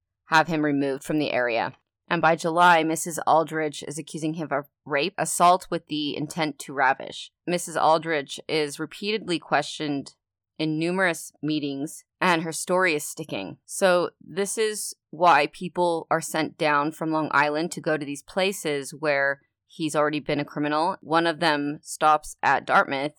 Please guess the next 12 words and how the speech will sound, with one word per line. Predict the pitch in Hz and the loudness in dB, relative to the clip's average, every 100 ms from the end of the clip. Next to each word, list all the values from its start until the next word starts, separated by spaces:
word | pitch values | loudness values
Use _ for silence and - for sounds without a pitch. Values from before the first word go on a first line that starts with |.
| _ | _
where | 156 143 135 | -2 -2 -2
the | - 135 - | -6 -10 -2
president | 170 180 175 143 143 - - _ | -2 0 -2 -2 -4 -8 -18 _
of | 151 139 | -6 0
Dartmouth, | 127 - 139 185 | 0 0 -6 -6
Wheelock, | 151 151 139 135 - - _ - | -6 -4 2 2 2 -6 _ -6
who | 160 139 | -2 -2
is | 143 | -2
buddies | - 143 147 147 - | 0 0 0 -6 -4
with | 135 139 - | -4 -4 -2
Reverend | 131 - 123 113 - _ | -2 -2 -6 -8 -16 _
Burroughs, | 151 160 143 135 143 - | 2 6 6 4 -2 -8